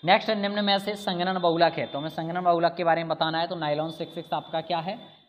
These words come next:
संघनन बहुलक है। नायलॉन सिक्स सिक्स किसके द्वारा बनता है? हेक्सामेथिलीन डायमिन और एडिपिक एसिड के द्वारा। किसके द्वारा?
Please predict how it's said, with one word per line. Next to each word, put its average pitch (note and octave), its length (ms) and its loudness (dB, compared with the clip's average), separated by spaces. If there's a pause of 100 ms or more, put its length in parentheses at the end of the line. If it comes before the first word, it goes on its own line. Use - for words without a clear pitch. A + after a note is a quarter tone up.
(140)
संघनन F#3 320 -2
बहुलक F#3 360 2
है। F#3+ 80 -4
नायलॉन F3 300 0
सिक्स F3+ 220 -8
सिक्स F#3 200 -8
किसके F3 280 -6
द्वारा F3 240 4
बनता F3 260 -2
है? F#3+ 160 -2
हेक्सामेथिलीन F3 680 -2
डायमिन E3+ 460 2
और F3 220 4
एडिपिक E3 420 0
एसिड D3+ 280 -2
के D#3+ 80 -6
द्वारा। B2 280 -2
किसके D3+ 280 -8
द्वारा? E3+ 260 2